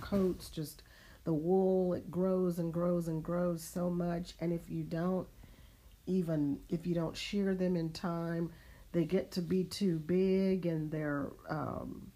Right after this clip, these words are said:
um, their hair, the wool is too weighty,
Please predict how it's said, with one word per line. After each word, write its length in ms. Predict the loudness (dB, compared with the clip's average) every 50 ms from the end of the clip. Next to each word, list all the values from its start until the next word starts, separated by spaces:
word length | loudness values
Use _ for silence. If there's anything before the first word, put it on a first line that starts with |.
| -20 -20 -20 -20 -20 -20 -20 -20 -20 -20 -20 -20 -20 -10 -4 -2
um, 640 | -2 -2 -2 -2 -4 -4 -6 -8 -8 -10 -10 -12 -12 -14 -20 -20 -20 -20 -20 -20 -20 -20 -20 -20 -20 -20 -20 -20 -14 -4 -2
their 220 | 0 0 0 0
hair, 640 | 0 2 2 4 4 4 2 2 2 0 0 -2 -2
the 80 | -2 -2
wool 540 | -2 -2 0 2 2 2 2 2 0 0 0
is 200 | -2 -4 -4 -8
too 280 | -4 0 2 2 2
weighty, 640 | 2 0 0 0 0 0 0 0 0 0 0 -2 -4